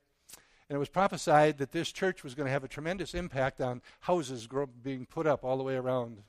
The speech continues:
this addition out here. People coming from other areas to build their homes here. And one of the, <clears throat> one of the things we said is, "I wonder if anybody who'd move here would need a daycare."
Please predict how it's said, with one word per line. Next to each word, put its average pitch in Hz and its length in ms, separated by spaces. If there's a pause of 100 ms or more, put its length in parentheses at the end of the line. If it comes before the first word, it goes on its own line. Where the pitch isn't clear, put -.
(160)
this 120 160
addition 123 360
out 107 220
here. 92 220 (440)
People 143 220
coming 147 320
from 139 160
other 139 220
areas 139 400
to 120 100
build 123 200
their 127 100
homes 147 260
here. 95 160 (1400)
And 123 260
one 123 140
of 113 80
the, 127 680
<clears throat> 120 40
one 143 140
of 139 80
the 135 60
things 127 200
we 131 60
said 135 240
is, 117 100
"I 123 60
wonder 156 340
if - 140
anybody 139 400
who'd 127 180
move 139 200
here 127 140
would 120 160
need 123 140
a 110 60
daycare." - 560